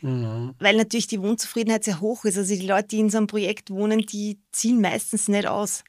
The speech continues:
Speaker 1: Ja.
Speaker 2: Oder sie geben die Wohnung, oder die Wohnung wird dann intern weitergeben, weil sie jemand trennt oder weil, ich weiß nicht, die W G, äh, jetzt jemand einen Partner hat und dann von der W G lieber in eine Wohnung zieht. Es gibt einfach intern auch sehr viel Bedarf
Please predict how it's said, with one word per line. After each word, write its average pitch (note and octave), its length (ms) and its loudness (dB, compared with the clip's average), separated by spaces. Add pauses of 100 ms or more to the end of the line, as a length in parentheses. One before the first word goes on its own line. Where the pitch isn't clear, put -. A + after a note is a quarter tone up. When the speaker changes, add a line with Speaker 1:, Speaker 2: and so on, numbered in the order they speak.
Speaker 1:
Ja. C3 320 -6 (240)
Speaker 2:
Oder G#3 160 2
sie G#3+ 160 0
geben G#3 220 0
die A3 100 2
Wohnung, G3 260 2
oder G#3 120 0
die G3+ 180 -6
Wohnung A3+ 220 6
wird A3+ 240 4
dann G3+ 160 0
intern G3 500 2
weitergeben, F3+ 680 -2
weil F3+ 160 -2
sie G3 320 -2
jemand G3+ 340 -4
trennt F3+ 560 0
oder F#3 320 -4
weil, F#3 400 -2 (720)
ich A3 120 0
weiß F3+ 160 6
nicht, A3 160 2
die G#3 100 0
W G#3+ 60 0
G, G3+ 680 4
äh, F#3+ 520 6
jetzt F#3 340 -6
jemand G3 320 2
einen G3+ 300 2
Partner G3 380 0
hat G3 100 2
und G3 160 0
dann F#3+ 220 2
von G3+ 160 0
der G3 80 0
W G#3 60 2
G F#3 300 -6
lieber F#3+ 260 0
in F#3+ 120 -2
eine G3 240 2
Wohnung F#3 320 2
zieht. F#3+ 260 -6
Es F#3+ 140 -4
gibt G#3 200 -8
einfach F#3+ 160 0
intern A3 420 0
auch D#3+ 120 -2
sehr F3 160 -2
viel E3 140 -6
Bedarf - 560 -4